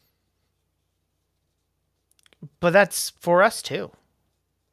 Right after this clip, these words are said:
The idol of the mind, the idol of culture, and, and whatever we're doing to not think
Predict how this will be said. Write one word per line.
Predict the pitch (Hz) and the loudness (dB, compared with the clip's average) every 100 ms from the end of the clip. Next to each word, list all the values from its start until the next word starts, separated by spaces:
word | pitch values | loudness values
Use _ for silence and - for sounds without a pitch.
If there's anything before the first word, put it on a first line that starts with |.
| _ _ | _ _
The | 151 156 147 | -2 0 4
idol | 156 175 165 | 6 6 6
of | 156 | 2
the | 143 | -4
mind, | 131 131 120 104 101 107 - _ _ _ _ _ _ _ _ | -6 -6 -6 -10 -16 -18 -20 _ _ _ _ _ _ _ _
the | 143 135 | -4 -2
idol | 143 151 143 139 | 0 0 0 -4
of | 131 135 - _ _ _ _ _ _ _ | -6 -10 -20 _ _ _ _ _ _ _
culture, | - 170 160 - 143 120 113 - - | -4 -4 -4 -8 -8 -8 -12 -18 -14
and, | 156 151 151 151 156 _ _ | -6 -2 0 -2 -6 _ _
and | 160 160 156 | -6 -6 -10
whatever | 170 156 175 190 190 202 202 | -10 0 4 4 2 -4 -6
we're | 165 165 | -4 -4
doing | 135 160 175 165 151 | -6 -6 -4 -4 -6
to | 139 - | -8 -8
not | 147 139 147 151 - _ _ _ _ | -6 0 2 2 0 _ _ _ _
think | - 165 147 - - | -4 -4 -4 -12 -20